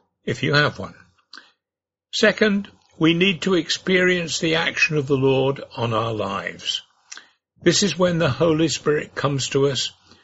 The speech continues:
and turns us round to walk in the Lord's way. The immediate results in our own lives may not be very obvious,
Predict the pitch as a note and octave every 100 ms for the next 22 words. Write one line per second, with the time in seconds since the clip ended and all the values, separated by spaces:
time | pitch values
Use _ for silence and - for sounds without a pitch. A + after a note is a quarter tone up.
0 | _ _ _ - C3 C3 - F3+ F#3 F3+
1 | F2+ A2+ - D3+ C#3+ F#2 D#2+ F2 - _
2 | - _ _ - A2 G#2+ B2 A2+ - A#2
3 | A#2 A2 G2+ G2+ - A2 G2+ D#2+ - -
4 | _ - - - - _ _ _ - F3
5 | E3 G3 G#3 B2+ A2 F#2 F3 F3 A#2 -
6 | A#2+ A2+ G#2+ A2 D3 D3 A2 G2 F#2 A2+
7 | A#2+ - - - - D3+ E3 E3 F3 D#3+
8 | D#3 E3+ F3+ A#3 B3+ A#2 - -